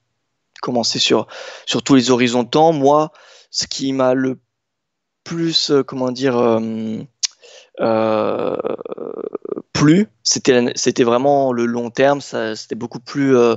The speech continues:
j'étais beaucoup plus à l'aise sur le, le, le trading de long terme. Donc, euh,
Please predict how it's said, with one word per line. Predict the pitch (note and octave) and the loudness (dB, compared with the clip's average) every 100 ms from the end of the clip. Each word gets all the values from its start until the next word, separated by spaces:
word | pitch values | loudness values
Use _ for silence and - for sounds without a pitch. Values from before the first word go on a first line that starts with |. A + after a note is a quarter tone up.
| - - - - | -2 -16 -16 -2
j'étais | B2 | 0
beaucoup | C#3 - | 0 0
plus | D3+ C3+ | 2 4
à | |
l'aise | B2+ C3+ B2+ | 4 4 0
sur | - | -8
le, | A2+ A2 G#2+ - - - _ _ _ | -10 -10 -10 -14 -20 -20 _ _ _
le, | A2 A2 | -8 -6
le | A2+ | -6
trading | A2 - A#2+ B2 | -4 -2 0 -2
de | A#2 | -2
long | A#2 A2 | -2 -2
terme. | A2 C3+ C3+ A#2 | 0 2 2 -2
Donc, | A#2 A2 - | -8 -8 -6
euh, | A2+ A2 A2 | -2 -2 -4